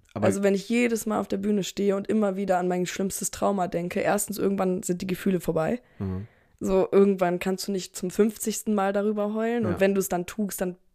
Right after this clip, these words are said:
Speaker 2: dann bist du für mich schon viel zu tief drin, so.
Speaker 1: Aber das finde ich inter-, interessant, weil ich zum Beispiel habe das Gefühl,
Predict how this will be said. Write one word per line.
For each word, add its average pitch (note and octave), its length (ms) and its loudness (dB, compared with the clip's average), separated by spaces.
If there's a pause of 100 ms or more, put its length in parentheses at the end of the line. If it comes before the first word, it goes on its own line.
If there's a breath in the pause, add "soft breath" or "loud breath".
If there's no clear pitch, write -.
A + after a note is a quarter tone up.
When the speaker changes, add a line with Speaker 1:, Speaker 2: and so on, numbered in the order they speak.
(480 soft breath)
Speaker 2:
dann G3 140 2
bist G#3+ 220 6
du G#3+ 60 0
für - 100 -2
mich F#3+ 180 0
schon G3 120 0
viel G#3 200 2
zu F#3+ 140 -4
tief F3+ 220 -8
drin, G3 320 -4
so. B3+ 240 -4 (340 loud breath)
Speaker 1:
Aber A#2 160 4
das A#2 140 2
finde C3 140 -2
ich B2 60 0
inter-, A#2+ 300 0
interessant, A2 480 -2
weil - 100 0
ich A2+ 140 -6
zum C3 160 -4
Beispiel A#2+ 300 0
habe A2 100 -2
das - 160 -2
Gefühl, A#2 520 0